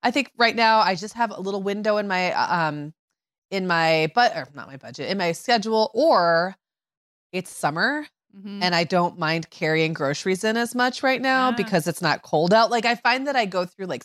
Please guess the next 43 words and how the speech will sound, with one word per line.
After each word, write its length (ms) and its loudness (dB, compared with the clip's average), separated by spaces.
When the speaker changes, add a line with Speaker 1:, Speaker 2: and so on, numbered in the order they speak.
Speaker 1:
seasonal 320 -6
stages, 640 -2
waves, 480 0
um, 300 4
how 160 2
much, 320 -4
like, 240 -4
my 120 -4
kids 300 -4
are 80 2
available 480 4
and 80 0
around 280 2
to 60 -8
help 440 0
with 200 -2
things 360 0
during 280 0
the 80 -2
day. 520 4
In 80 -2
the 80 -8
summer, 300 -2
it's 180 -8
more, 440 2
I've 180 2
got 200 0
more 140 -6
grocery 400 -6
haulers. 400 2
Like, 200 0
some 220 0
of 60 0
those 180 0
things 200 -4
kinda 220 -4
subtly 400 0
play 240 -4
into 160 -4
how 160 2
the, 160 -6
those, 460 -4
um, 260 -8